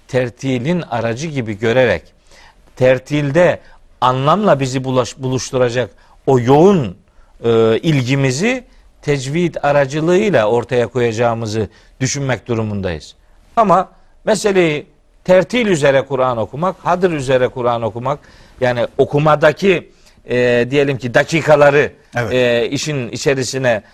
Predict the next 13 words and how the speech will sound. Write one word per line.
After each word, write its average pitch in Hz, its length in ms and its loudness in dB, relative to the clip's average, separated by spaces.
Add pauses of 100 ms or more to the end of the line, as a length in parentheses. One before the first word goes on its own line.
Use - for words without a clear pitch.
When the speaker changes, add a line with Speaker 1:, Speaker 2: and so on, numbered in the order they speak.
(200)
Speaker 1:
katarak 151 460 2 (340)
tertili 170 840 0 (300)
asıl 170 240 -2
anlamından 147 680 -2
uzaklaştıran 160 800 -4
bir 165 220 -4 (800)
anlam 165 460 0
kayması 139 520 -2
yaşanıyor. 92 520 -6 (320)
Program 147 400 2
başında 143 340 -4
söylemiştim. 127 600 -6 (460)
Kavramlara 185 680 2